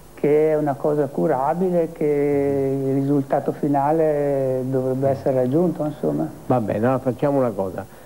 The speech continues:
Speaker 2: Eh, adesso io devo mandare la pubblicità, dopo, via via che arrivano, eh,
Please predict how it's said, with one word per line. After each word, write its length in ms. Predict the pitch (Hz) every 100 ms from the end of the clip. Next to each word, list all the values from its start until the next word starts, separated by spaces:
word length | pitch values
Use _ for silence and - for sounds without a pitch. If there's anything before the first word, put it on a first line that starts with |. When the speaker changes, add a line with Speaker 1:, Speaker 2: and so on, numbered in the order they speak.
| - -
Speaker 2:
Eh, 680 | 113 120 123 123 120 117 117
adesso 260 | 127 156 -
io 80 | 139
devo 140 | 127
mandare 320 | 123 120 135 135
la 100 | 127
pubblicità, 460 | 110 110 110 101
dopo, 600 | 98 113 139 - 113 120 120 - - - -
via 280 | 107 117 127
via 300 | 131 156 143
che 160 | 120 123
arrivano, 1500 | 113 131 127 123 120 113 110 104 104 107 110 107 107 104
eh, 40 | 104